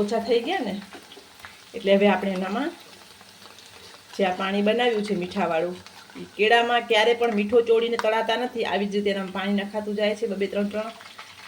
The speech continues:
ટીપા જેવું આમાં, અને કેળા તળવાના હોય છે.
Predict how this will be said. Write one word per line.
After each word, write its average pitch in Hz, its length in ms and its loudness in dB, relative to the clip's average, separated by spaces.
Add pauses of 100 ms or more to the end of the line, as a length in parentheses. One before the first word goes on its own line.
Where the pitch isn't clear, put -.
(340)
ટીપા 208 380 0
જેવું 208 280 4
આમાં, 208 240 0 (600)
અને 196 160 -2 (220)
કેળા 202 260 2
તળવાના 185 420 -2
હોય 196 200 -2
છે. 302 80 -4